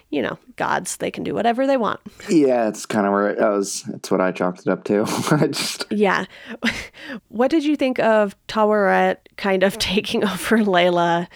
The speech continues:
Speaker 1: and using her as her temporary avatar, if you will, because they had to inject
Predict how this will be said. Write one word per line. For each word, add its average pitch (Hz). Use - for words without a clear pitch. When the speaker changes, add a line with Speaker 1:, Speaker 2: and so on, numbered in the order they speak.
Speaker 1:
and 196
using 190
her 190
as 175
her 170
temporary 196
avatar, 170
if 170
you 170
will, 156
because 196
they 247
had 262
to 302
inject 220